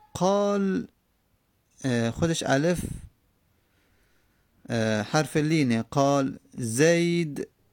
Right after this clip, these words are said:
یا الان حرف لینه، قبل از فتحه اومده دیگه، ثوب، واو الان حرف لینه، قبل از اون، قبل از اون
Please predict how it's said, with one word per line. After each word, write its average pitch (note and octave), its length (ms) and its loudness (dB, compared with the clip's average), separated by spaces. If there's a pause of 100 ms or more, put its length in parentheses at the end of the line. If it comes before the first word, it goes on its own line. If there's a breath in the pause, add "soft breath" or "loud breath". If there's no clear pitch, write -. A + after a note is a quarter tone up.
(600)
یا D3+ 400 2
الان E3+ 180 0
حرف E3 300 -2
لینه، E3+ 380 2
قبل C#3 240 0
از D3 120 0
فتحه C#3 340 0
اومده A#2 280 0
دیگه، G#2+ 260 -4 (340 loud breath)
ثوب، E3+ 600 2 (280)
واو D#3 400 2
الان D#3+ 260 0
حرف D#3+ 300 0
لینه، D#3+ 340 2
قبل C#3+ 240 0
از D3+ 100 2
اون، D#3 200 -2 (120)
قبل C#3 180 0
از D3 160 0
اون D#3+ 160 -2